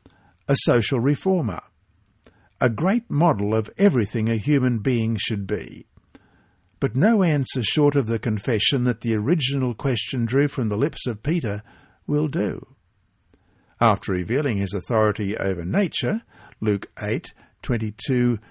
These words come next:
to thirty-five, "Now it happened on a certain day that he got into a boat with his disciples, and he said to them, 'Let us cross over to the other side of the lake.' And they launched out, but as they sailed, he fell asleep.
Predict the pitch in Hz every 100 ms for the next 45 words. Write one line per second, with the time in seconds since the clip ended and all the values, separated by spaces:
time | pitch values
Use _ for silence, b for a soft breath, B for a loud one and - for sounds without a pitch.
0 | b - - 104 98 92 156 123 143 143
1 | 113 104 117 143 - 107 98 95 127 113
2 | 101 95 110 92 135 107 98 107 98 95
3 | 95 92 104 98 101 107 92 90 85 -
4 | 127 160 92 107 120 104 104 135 117 117
5 | 117 107 101 B B B B 147 220 -
6 | 202 180 156 131 123 127 120 113 110 -
7 | 113 104 101 113 131 82 - _ b b
8 | b b 190 156 123 123 117 - 180 123
9 | 92 139 - - 180 214 240 220 - 175
10 | 113 92 104 170 - 90 82 82 - 127